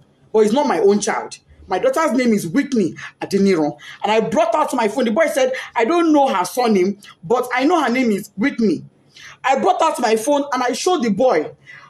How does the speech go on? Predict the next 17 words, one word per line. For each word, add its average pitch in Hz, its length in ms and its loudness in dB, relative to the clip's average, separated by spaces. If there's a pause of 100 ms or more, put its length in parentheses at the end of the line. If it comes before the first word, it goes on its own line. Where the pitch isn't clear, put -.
her 226 180 -2
picture. 220 440 -4 (380)
And 226 160 0
he 254 80 0
said, 302 300 0 (280)
"This 285 280 -2
is 254 160 -2
the 240 100 0
girl 294 220 2
that 220 260 0
fell." 247 420 -2 (640)
I 480 120 4
said, 622 200 4 (160)
"What? - 440 -2 (400)
What - 140 4
happened 679 360 2
to 640 80 0